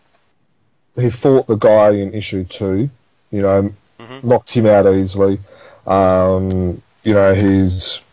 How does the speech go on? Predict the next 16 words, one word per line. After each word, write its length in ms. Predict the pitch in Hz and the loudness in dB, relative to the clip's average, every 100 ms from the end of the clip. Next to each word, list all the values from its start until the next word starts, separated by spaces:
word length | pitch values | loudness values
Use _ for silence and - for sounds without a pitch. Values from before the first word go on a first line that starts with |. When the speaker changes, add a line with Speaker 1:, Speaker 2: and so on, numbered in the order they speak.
| _ - | _ 0
Speaker 1:
uh, 520 | 101 98 95 92 95 | 2 4 4 4 4
beaten 440 | 107 123 117 117 | 2 2 0 2
up 240 | 107 98 101 | 0 0 0
bullies 420 | 120 117 113 104 | 2 2 2 -2
at 80 | 98 | -8
school. 720 | - - 131 117 113 110 110 | -12 -8 0 2 4 2 0
He 220 | 104 98 | 0 -2
fought 320 | 98 - 120 110 | -4 -2 0 0
the 100 | 104 | 0
heavyweight 420 | 110 107 107 98 | 0 0 2 0
champion 840 | 104 113 110 110 104 104 101 98 98 | -2 -2 0 0 -2 -2 0 0 0
and 200 | 98 92 | -2 0
stuff 320 | 98 95 95 | 0 0 2
like 240 | 101 95 | 2 4
that. 260 | 98 90 - | 2 0 -2
So 360 | - 101 101 | 0 4 4